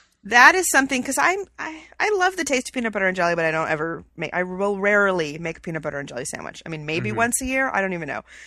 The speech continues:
Speaker 1: But I also don't often have bread in the house, but I almost always have some kind of crackers. But it's the best on a saltine.
Speaker 2: Yes.
Speaker 1: And that's a perfect thing where I'll take, like, six of them, six
Speaker 2: Mm-hmm.
Speaker 1: saltines, and put the peanut butter on and then the jelly and put them on a plate and have them
Speaker 2: Little tiny
Speaker 1: with,
Speaker 2: plate.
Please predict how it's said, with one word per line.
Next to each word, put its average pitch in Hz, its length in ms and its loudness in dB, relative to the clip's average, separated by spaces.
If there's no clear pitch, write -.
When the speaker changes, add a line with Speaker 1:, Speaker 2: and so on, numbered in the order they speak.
Speaker 1:
But 240 100 6
I 254 120 10
also 302 220 4
don't 294 180 0
often 226 260 0
have 190 140 -4
bread 147 160 -4
in 143 80 -12
the 170 60 -14
house, - 240 -14
but 220 140 -2
I 226 140 2
almost 370 280 -4
always 214 240 0
have 185 120 -6
some 202 120 -12
kind 175 160 -8
of 185 80 -12
crackers. - 360 -8
But 240 80 4
it's 247 180 2
the 285 60 -2
best 254 640 4
on 190 560 0
a 180 360 -4
saltine. 175 580 -6
Speaker 2:
Yes. - 400 -14
Speaker 1:
And 202 140 -2
that's 202 220 6
a 214 140 0
perfect 254 320 -2
thing 202 140 -2
where 180 100 2
I'll 156 100 2
take, - 280 -6
like, 139 300 -2
six - 340 -8
of 202 100 -6
them, 220 320 -4
six - 200 -10
Speaker 2:
Mm-hmm. 262 200 -4
Speaker 1:
saltines, 208 260 -2
and 190 220 -8
put 208 180 -6
the - 60 -20
peanut 269 200 -4
butter 202 200 2
on 185 160 2
and 180 100 -4
then 180 140 -4
the 202 60 -4
jelly 175 280 -2
and 160 180 -6
put 190 120 -10
them 175 120 -8
on 160 180 -4
a 208 40 -6
plate 151 380 -4
and 156 160 -6
have 160 240 -2
them 170 140 -4
Speaker 2:
Little 170 100 -6
tiny 151 280 -6
Speaker 1:
with, 196 100 -12
Speaker 2:
plate. 185 320 -4